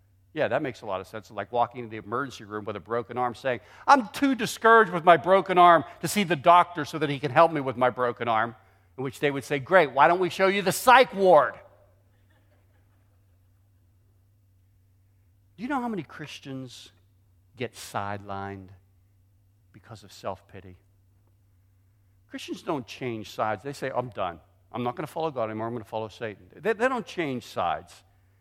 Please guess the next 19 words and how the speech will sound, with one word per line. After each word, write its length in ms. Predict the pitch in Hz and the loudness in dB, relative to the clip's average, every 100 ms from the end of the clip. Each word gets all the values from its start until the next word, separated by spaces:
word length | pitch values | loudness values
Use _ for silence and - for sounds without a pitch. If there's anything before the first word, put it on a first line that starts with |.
| _ _ - | _ _ -14
They 80 | 220 | -12
just 320 | 302 226 - _ _ _ _ _ _ _ | -12 -16 -18 _ _ _ _ _ _ _
withdraw 400 | 120 - 127 131 | -20 -10 -6 -6
from 180 | 127 131 | -8 -14
the 60 | |
battle, 360 | 107 107 101 101 | -8 -6 -4 -8
go 180 | 101 110 | -12 -12
over 160 | 113 | -12
to 80 | 120 | -16
the 80 | 113 | -16
infirmary, 640 | 107 - 117 104 95 95 | -16 -14 -12 -12 -12 -16
and 120 | 87 | -16
ponder 520 | 82 - 127 113 95 85 | -18 -16 -14 -14 -16 -20
their 180 | 82 | -20
pain 420 | - - 92 87 85 | -20 -20 -20 -20 -20
for 220 | - 82 | -20 -20
a 60 | |
few 200 | - - | -20 -20
years. 480 | 82 85 82 - - | -20 -20 -20 -20 -20